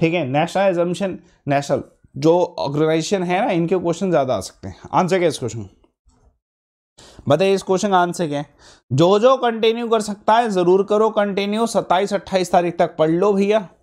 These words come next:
एक दिन का गैप दे देंगे पेपर से पहले। वैसे भी क्या है, एक दिन में थोड़ी हो जाएंगे पेपर, मैं तो लगातार क्लासेज लूँगा क्योंकि शिफ्ट वाइज चलेगा, है ना, तो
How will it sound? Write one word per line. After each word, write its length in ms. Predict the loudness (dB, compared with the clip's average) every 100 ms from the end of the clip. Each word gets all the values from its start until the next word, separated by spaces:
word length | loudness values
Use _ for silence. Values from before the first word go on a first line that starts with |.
| _ _ _ _ _ _ _ -2
एक 240 | 0 0
दिन 160 | -4 0
का 80 | 2
गैप 200 | 2 0
दे 160 | -2
देंगे 220 | -2 -2 -2
पेपर 280 | -2 -2 -2
से 160 | -2
पहले। 180 | -2 0
वैसे 260 | 0 0 0
भी 120 | 0
क्या 100 | 0
है, 100 | 0
एक 220 | -2 0
दिन 120 | 0 0
में 140 | -2
थोड़ी 200 | -2 0
हो 100 | 2
जाएंगे 220 | 0 -2 0
पेपर, 300 | -2 -2 -4 -8 _ -4
मैं 160 | -2 0
तो 100 | 2
लगातार 400 | 4 2 0 -4
क्लासेज 380 | -2 0 0 0
लूँगा 260 | 0 -2
क्योंकि 280 | -2 -4 -4 -8 _ _ _ _ _ -4
शिफ्ट 280 | -2 0 2
वाइज 260 | 2 2
चलेगा, 420 | 0 2 2 0 -2 _ -2
है 60 | 0
ना, 100 | 0 -4 _ _ _ _ 0
तो 360 | 0 0 -8